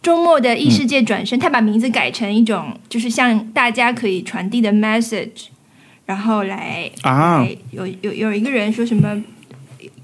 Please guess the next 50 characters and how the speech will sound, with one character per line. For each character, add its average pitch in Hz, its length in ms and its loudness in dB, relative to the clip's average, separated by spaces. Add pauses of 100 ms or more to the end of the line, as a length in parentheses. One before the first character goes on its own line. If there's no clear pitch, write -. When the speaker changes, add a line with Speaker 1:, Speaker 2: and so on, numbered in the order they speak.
Speaker 1:
感 190 220 -8
谢 226 320 -2
啊， 170 640 -10
什 - 140 -2
么 - 100 0
什 - 140 -10
么 226 120 -8
的。 - 120 -14
Speaker 2:
大 160 120 2
家 143 80 6
都 147 100 6
好 95 180 2
好 95 220 2
哦。 - 40 2
Speaker 1:
然 202 80 0
后 214 80 0
庆 247 220 4
祝 233 160 4
结 175 260 -6
束 233 200 -2
啊， 185 440 -4
什 180 160 -10
么 180 80 -8
什 - 140 -12
么 - 100 -12
的。 - 160 -12 (240)
嗯， 214 220 -4
就 302 100 -6
是 262 220 -2
还 247 140 0
有 262 100 6
什 247 80 0
么 233 200 6 (520)
拜 294 240 4
那 277 180 0
个 226 320 2 (300)
马 247 180 6
里 247 140 4
奥 285 80 6
医 285 120 0
生 277 380 2
所 226 240 0
赐， 240 380 0
我 208 260 2
结 196 220 -2
婚 285 180 0
啦。 320 320 2 (220)
<laughs> - 0 -
然 - 400 2
后， - 220 0